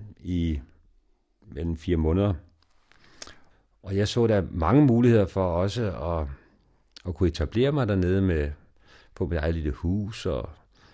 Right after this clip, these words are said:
dernede, der har man, øh, tjenestefolk til snart sagt alt. Men på et tidspunkt gik det også op for mig, at, at der var jeg nok lige løbet ud i en lille flugtkanal der.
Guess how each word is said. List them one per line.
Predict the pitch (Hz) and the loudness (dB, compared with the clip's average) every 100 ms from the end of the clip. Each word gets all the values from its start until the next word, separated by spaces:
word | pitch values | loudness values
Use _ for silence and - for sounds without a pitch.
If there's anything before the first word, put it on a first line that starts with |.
| - _ 95 | -20 _ -4
dernede, | 92 98 | 0 0
der | 95 | 0
har | 92 | -2
man, | 71 73 69 - - | -2 -4 -6 -12 -20
øh, | - - - 82 - | -18 -16 -18 -18 -6
tjenestefolk | 82 85 87 - 87 69 - - - | 0 0 0 -4 -2 -4 -6 -20 -14
til | - 80 | -10 -6
snart | 92 82 | -4 -4
sagt | - 80 - - | -4 -6 -6 -6
alt. | 85 - - - - - - - - - _ - | -4 -4 -10 -20 -20 -20 -20 -20 -20 -20 _ -6
Men | 95 | -2
på | 95 | 0
et | 90 | 0
tidspunkt | 131 - 135 | 0 2 2
gik | 113 95 | 2 2
det | 90 | 2
også | 107 110 | 2 0
op | 101 - | 0 2
for | 90 | 2
mig, | 104 104 - | 2 0 -2
at, | 92 82 - - - _ - - | -6 -6 -8 -20 -20 _ -20 -16
at | 104 101 | -10 -4
der | |
var | 98 101 | -2 0
jeg | 92 | 0
nok | 92 98 | 0 -2
lige | 110 113 110 | -2 0 0
løbet | 98 90 98 | 0 0 0
ud | |
i | 104 | 2
en | |
lille | 101 107 | 2 0
flugtkanal | - 101 - 107 90 73 | 0 -2 0 0 0 0
der. | 92 | -2